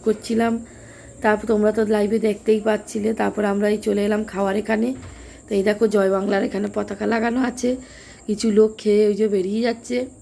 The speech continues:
আর কিছু লোক আসছে। তো চাঁদনির দুটো ছেলে আসেনি, তাই আমরা এখানটা দাঁড়িয়ে ওয়েট করছি।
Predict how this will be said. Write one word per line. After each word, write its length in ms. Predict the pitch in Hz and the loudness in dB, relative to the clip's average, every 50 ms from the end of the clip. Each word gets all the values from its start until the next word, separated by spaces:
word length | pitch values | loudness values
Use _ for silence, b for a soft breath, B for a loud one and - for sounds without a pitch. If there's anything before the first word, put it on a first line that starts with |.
| - - - - | -20 -20 -18 -8
আর 180 | - 220 220 220 | -4 -4 -2 -2
কিছু 280 | 220 220 202 - 226 | -2 -6 -4 -4 -2
লোক 220 | 208 220 226 220 220 | 2 2 2 2 2
আসছে। 500 | 202 202 202 - - - - 240 247 254 B B B B B B B B B B B | 0 0 0 -4 -8 -2 0 0 0 0 B B B B B B B B B B B
তো 180 | - 214 208 208 | 2 2 2 2
চাঁদনির 480 | 202 - 214 196 185 196 208 220 220 214 | 2 2 2 2 2 2 2 2 0 0
দুটো 240 | 220 214 220 214 | -2 0 0 0
ছেলে 280 | 214 214 220 208 208 220 | 0 2 0 0 2 2
আসেনি, 460 | 226 220 214 - 247 247 247 254 262 | 2 0 0 -2 -2 -2 0 0 0
তাই 220 | 254 233 214 214 214 | 0 0 0 2 2
আমরা 220 | 208 208 208 214 | 0 0 0 -2
এখানটা 300 | 208 208 208 196 208 214 | -2 -2 -4 -4 -4 -4
দাঁড়িয়ে 280 | 196 214 220 202 214 220 | -2 0 0 2 2 2
ওয়েট 260 | 220 226 220 220 - | 2 2 0 -2 -2
করছি। 460 | - 240 233 240 - - 269 269 302 | -4 -4 -4 -4 -8 -6 -4 -4 -4